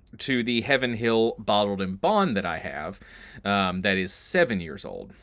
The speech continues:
And so, um, the Six Year, a little bit lighter on, um, on the proof, as well as one year younger, but it's also half the price. Um, however, in the comparison here, uh, while the, the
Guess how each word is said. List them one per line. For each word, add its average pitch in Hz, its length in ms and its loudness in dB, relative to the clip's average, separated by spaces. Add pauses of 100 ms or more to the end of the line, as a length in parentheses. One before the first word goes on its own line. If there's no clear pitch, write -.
(100)
And 104 200 -4
so, 101 480 4 (440)
um, 95 460 0
the 101 140 -6
Six - 380 0
Year, 143 300 4
a - 100 -4
little 101 280 0
bit 120 200 2
lighter 113 540 4
on, 98 760 0
um, 92 640 -4 (320)
on 104 200 -2
the 95 80 -4
proof, 139 420 4 (360)
as 107 200 0
well 113 300 4
as 104 200 2
one 101 220 0
year 98 180 0
younger, 131 460 0 (960)
but 147 180 4
it's 147 160 2
also 165 320 6
half 127 300 4
the 110 80 -4
price. - 440 -6 (480)
Um, 101 440 4
however, 127 580 6
in 131 240 -2
the 131 80 4
comparison 120 920 2
here, 98 480 0 (280)
uh, 98 280 2
while 127 420 6
the, 113 420 4
the 107 400 2